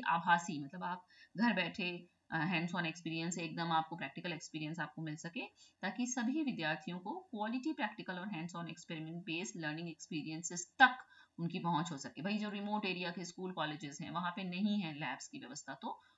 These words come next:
वो virtual lab में सीख सकते हैं। इस तरीके की बात की गई है। फिर राष्ट्रीय शिक्षा नीति ने क्या कहा है, व्यावसायिक शिक्षा को हम कैसे सुदृढ़ीकरण करेंगे, कैसे इसको मेन स्ट्रीमिंग करेंगे, मुख्य धारा में शामिल करेंगे। वो कह रहे हैं, <clears throat> "No hard separations between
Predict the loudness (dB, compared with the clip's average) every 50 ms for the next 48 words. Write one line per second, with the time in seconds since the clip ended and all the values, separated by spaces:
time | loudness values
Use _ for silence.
0 | _ _ -6 -4 -2 -2 -2 -2 -4 -4 -2 -2 0 0 -2 -2 -4 -6 -8 -8
1 | -10 -12 -12 -12 -18 -18 _ -12 -10 -10 -10 -10 -14 _ _ _ -6 -6 -6 -6
2 | -8 -10 -10 4 6 6 6 6 -2 -6 -6 -8 _ -8 -6 -6 -6 -8 -10 -12
3 | -16 _ _ _ -20 -20 -20 -20 -20 -20 _ _ 0 0 2 2 4 4 4 4
4 | 2 -2 0 -2 -2 -2 -2 -2 0 2 2 2 2 2 2 2 2 2 0 0
5 | 2 2 2 2 2 -2 -2 -2 -2 -2 -4 -6 -2 -2 0 0 0 -2 -2 -4
6 | -4 -4 -10 -10 -8 -8 -4 -4 -4 -4 -2 -2 -2 -4 -2 -2 -6 -4 -4 -6
7 | -6 -4 -4 -4 -4 -4 -6 -6 -6 -6 -6 -6 -6 -8 -6 -6 -6 -8 -8 -6
8 | -8 -8 -6 -6 -8 -8 -8 -8 -8 -10 -10 -10 -14 -20 -20 -12 _ -2 -2 0
9 | 2 2 0 0 -2 -2 -2 -2 -2 -2 -2 -4 -4 -4 -2 -2 -2 -2 -4 -4
10 | -4 -4 -4 0 0 0 0 0 -2 -4 -4 -4 -4 -4 -4 -6 -6 -8 -8 -6
11 | -4 -4 -4 -6 -8 -18 -20 _ _ -12 -8 -8 -6 -4 -4 -4 -4 -4 -6 -12
12 | _ _ -6 -2 2 4 4 4 4 2 0 -4 _ _ _ _ _ _ _ _
13 | _ _ _ -20 _ _ 6 8 8 8 8 6 4 0 0 4 6 8 10 10
14 | 8 8 4 0 -2 -4 -2 0 0 2 0 0 0 2 2 2 2 2 -2 -4
15 | -4 -2 -4 -4 -4